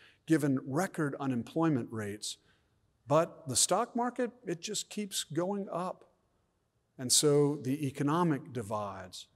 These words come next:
that define our society continue to expand. Some political leaders prey on these divides,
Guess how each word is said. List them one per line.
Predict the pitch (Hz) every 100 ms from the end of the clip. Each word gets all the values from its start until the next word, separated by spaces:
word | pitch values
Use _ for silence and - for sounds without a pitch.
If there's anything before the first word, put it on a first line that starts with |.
| _ _ _ _ _ _
that | 131 123
define | 120 - 147 143 135
our | 117
society | - 117 - 123 135 120 107 92 98 _ _ -
continue | 107 - 120 120
to | - 120
expand. | 110 - 110 107 92 _ _ _ _ _ _ _ _ _ _ _ _ _ _ _ -
Some | - 156 151 147
political | 143 156 151 175 165 127 113
leaders | 131 123 107 95 92 - _ _ _
prey | - 190 208 180
on | 131 123 127
these | 131 127
divides, | 139 117 165 165 113 -